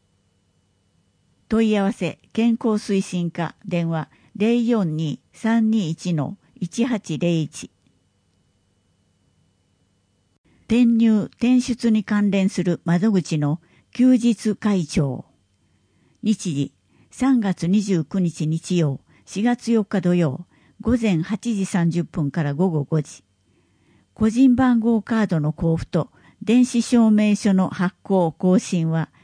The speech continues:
午後四時三十分まで。注意事項。他の機関などに確認が必要な場合は取り扱いできません。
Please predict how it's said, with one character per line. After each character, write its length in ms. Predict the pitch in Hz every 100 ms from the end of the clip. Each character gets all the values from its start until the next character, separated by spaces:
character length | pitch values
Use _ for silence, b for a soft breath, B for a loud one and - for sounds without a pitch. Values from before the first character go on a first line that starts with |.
| b
午 200 | - 240
後 180 | 208 -
四 180 | 220 240
時 120 | 185
三 300 | - 214 226
十 160 | 202 214
分 320 | - 175 156
ま 120 | 160
で。 200 | 160 131 _ _ _ _ _ _ _
注 220 | - 254
意 60 | 240
事 140 | 220
項。 320 | - 151 208 - b b b b _
他 160 | 254 247
の 180 | 175
機 160 | - -
関 240 | 240 220
な 140 | 175 170
ど 120 | 160
に 220 | 156 156 b b
確 260 | - 196 254
認 200 | 240 240
が 120 | 226
必 240 | 233 - 220
要 140 | 220
な 160 | 208 180
場 160 | 190
合 180 | 180 151
は 180 | 151 151 b -
取 220 | 175 180
り 40 |
扱 320 | 180 175 - 180
い 80 |
で 140 | 165 175
き 120 | -
ま 140 | 165
せ 160 | 151
ん。 80 | 165